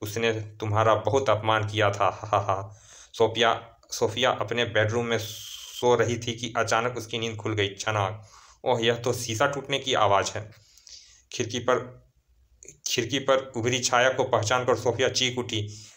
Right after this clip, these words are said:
"आई, यह तो वही शैतान है। डॉक्टर राय को फ़ोन करती हूँ, वो, वही मुझे बचा सकते हैं।" संपर्क स्थापित होते ही सोफिया पागलों की भांति चीख पड़ी,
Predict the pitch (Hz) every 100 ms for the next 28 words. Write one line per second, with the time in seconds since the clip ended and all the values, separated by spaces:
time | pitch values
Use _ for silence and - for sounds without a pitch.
0 | - 127 135 131 127 135 135 120 123 139
1 | 135 123 123 117 113 107 95 - - _
2 | _ _ _ _ _ _ _ _ _ -
3 | - _ 117 110 123 110 123 123 113 127
4 | 123 123 113 117 117 107 107 104 101 107
5 | 123 117 117 123 120 107 117 117 107 -
6 | 107 101 107 - - - - - - 117
7 | 123 - 120 - 123 117 127 - 117 127
8 | 123 127 117 - 123 117 117 123 120 110
9 | 117 117 107 - 120 - 113 104